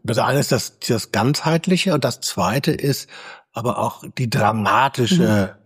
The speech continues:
Speaker 1: Krankheitsschilderung. Was steckt denn dahinter? Übertra-, haben die immer übertrieben
Speaker 2: Mhm.
Speaker 1: oder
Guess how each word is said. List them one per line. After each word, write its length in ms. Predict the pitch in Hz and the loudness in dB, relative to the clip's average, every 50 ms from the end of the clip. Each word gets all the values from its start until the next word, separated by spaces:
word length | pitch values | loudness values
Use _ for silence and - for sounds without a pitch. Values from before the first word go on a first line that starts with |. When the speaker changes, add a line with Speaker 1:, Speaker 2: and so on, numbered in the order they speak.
| _ | _
Speaker 1:
Krankheitsschilderung. 1600 | - - - 95 95 101 - - 95 87 - - - - - - - 101 95 87 85 87 90 87 - - - 85 85 85 - - - - - - - - _ | -10 -8 -6 -4 -4 -4 -4 -4 -6 -6 -8 -8 -10 -8 -6 -6 -4 -4 -4 -4 -4 -6 -8 -10 -8 -10 -10 -10 -10 -12 -14 -16 -18 -18 -18 -18 -20 -20 _
Was 200 | - 113 117 - | -8 -8 -8 -8
steckt 300 | - - - 123 - - | -8 -4 -4 -4 -2 0
denn 120 | 120 107 101 | -2 -2 0
dahinter? 440 | - 98 101 113 117 104 - 180 - | 0 -2 -2 -2 -2 -2 -4 -4 -2
Übertra-, 600 | - 151 131 131 135 123 - - - - - - | 0 0 2 2 0 -2 -2 -4 -2 -2 0 2
haben 200 | 139 147 147 135 | 2 2 2 4
die 160 | 127 139 - | 2 2 2
immer 220 | - 147 139 131 123 | 2 2 2 2 2
übertrieben 720 | - 143 127 127 120 - - - 175 180 175 143 202 185 | 0 0 0 0 -2 -2 0 2 2 2 4 4 2 2
Speaker 2:
Mhm. 60 | 185 | 4
Speaker 1:
oder 280 | 180 180 175 180 185 | 2 2 2 2 0